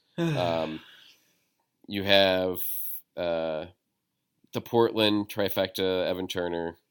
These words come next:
Speaker 1: Evan Turner would be
Speaker 2: Myers Leonard,
Speaker 1: awesome. I,
Speaker 2: Harkless.
Speaker 1: uh, yeah, I would be very excited about Evan Turner coming back to the Celtics.
Speaker 2: So maybe you get a first round pick for taking him on.
Speaker 1: Yeah.
Speaker 2: Um, um,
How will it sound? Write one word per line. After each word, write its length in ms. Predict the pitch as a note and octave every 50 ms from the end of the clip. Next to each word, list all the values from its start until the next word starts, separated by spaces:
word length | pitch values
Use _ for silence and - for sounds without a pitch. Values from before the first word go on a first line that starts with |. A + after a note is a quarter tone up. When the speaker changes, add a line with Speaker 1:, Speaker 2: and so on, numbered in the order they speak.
| _ -
Speaker 1:
Evan 240 | - A#2+ A#2+ B2+ C#3
Turner 340 | - - B2 C3 A2+ A2+ G#2+
would 180 | G#2 G#2 G2 F2+
be 340 | G#2+ G#2 G#2 G#2 G2+ G#2 G2
Speaker 2:
Myers 280 | F2+ F2+ F#2 F2+ -
Leonard, 500 | - F2+ F2 F2 F2 F2 F2 E2+ E2+ E2 - - -
Speaker 1:
awesome. 640 | F#2+ F2+ F#2 - - - F2 F2 F2 E2+ E2 - - _
I, 140 | - G#2+ G#2 G#2
Speaker 2:
Harkless. 440 | G#2 G#2 G2+ F2+ D#2+ D#2 D#2+ - -
Speaker 1:
uh, 60 | G2+
yeah, 240 | G2+ F#2+ F#2+ F2+ F2 -
I 140 | - A2 A2
would 140 | A2+ A2 G#2
be 140 | A2 A2
very 240 | G2+ G#2 G2 F#2+ F#2
excited 340 | F2+ F2 - G2+ F2+ E2+ F2
about 160 | F2+ F2+ F2
Evan 220 | F2+ E2+ F2 E2+ F2
Turner 200 | - D#2 E2 E2+
coming 220 | - F2+ F2+ F2+ F#2
back 160 | F2+ F2+ -
to 60 | -
the 60 | G2
Celtics. 320 | F#2+ - - F#2+ - - - _ - - - - - - - - - - - - - - - - - _ _ _ _
Speaker 2:
So 220 | - - F2+ E2+ E2
maybe 260 | F2 F#2 F2+ F2+ F2+
you 60 | F2+
get 120 | E2 F2+ E2+
a 40 | E2+
first 280 | - - F#2 F2 - F#2
round 160 | E2+ D#2+ -
pick 200 | F2+ E2 D#2+ - _ _ - -
for 80 | - E2
taking 280 | - - E2 D2 D#2 D#2+
him 120 | D#2+ D#2 D2+
on. 140 | D2+ D2
Speaker 1:
Yeah. 240 | F2 F2 F2 F2 F2+ G2 - _ _ _ _ _ _ _ _ -
Speaker 2:
Um, 340 | - D2+ D2 C#2+ D2 D2 - - _ _ _ _ _ _ _ _ _ _ _ _ _ _ _ _ _ _ - G2
um, 680 | F#2+ F2+ F2+ F2+ F2 F2 F2 F2 F2 E2+ E2+ E2 D#2+